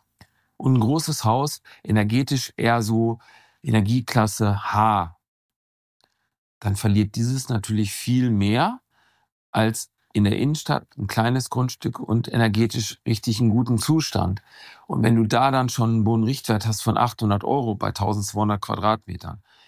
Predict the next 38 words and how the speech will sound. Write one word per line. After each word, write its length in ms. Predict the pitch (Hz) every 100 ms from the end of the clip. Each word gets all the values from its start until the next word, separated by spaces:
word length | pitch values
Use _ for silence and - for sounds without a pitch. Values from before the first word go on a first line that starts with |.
| _
das 80 | -
kannst 240 | - 95 98
du 40 |
natürlich 340 | 90 - 87
wieder 100 | 90
runterrechnen 600 | 90 143 139 113 107 113
auf 140 | 110 -
sechshundert 460 | - - 117 104
Quadratmeter 420 | 113 107 101 107 123
und 120 | -
so 120 | -
weiter. 240 | - - - - - -
Aber 160 | - 107
du 80 | 120
kriegst 320 | - - -
es 140 | 92
dann 220 | - 87 85
nicht. 200 | 90 -
Da 60 | 98
gibt's 180 | 98 -
ja 80 |
auch 60 | 104
eine 100 | 107
Erhebung 280 | 98 107 95
von 140 | 87
ImmoScout, 520 | - 131 127 117 123 - - - - -
dass 220 | 90 -
gerade 240 | 123 104
diese 360 | 101 131 160 110
Häuser 280 | 110 104 104
dreißig 440 | - 107 110 107
bis 180 | 113 -
vierzig 340 | 113 98 -
Prozent 500 | - 101 - 98 101 - _ _
an 180 | - 104
Wert 160 | 123 -
verlieren, 460 | - 92 101 101
weil 240 | 101 101